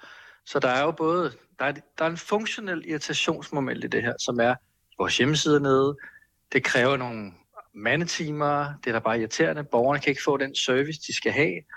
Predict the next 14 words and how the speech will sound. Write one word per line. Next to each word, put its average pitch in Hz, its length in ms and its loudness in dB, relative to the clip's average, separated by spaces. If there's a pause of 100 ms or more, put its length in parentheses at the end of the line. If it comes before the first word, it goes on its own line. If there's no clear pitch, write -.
(760)
Øh, 120 680 4 (640)
så - 140 0
er 180 40 4
der 190 100 2
noget 170 200 -2
mere 165 200 -2
sådan 160 200 -6
et 139 260 -6 (100)
image-ting. 156 760 2 (240)
Mm, 120 340 -2 (200)
det 143 80 8
er 160 40 6
da 147 80 4
i-, 123 260 -2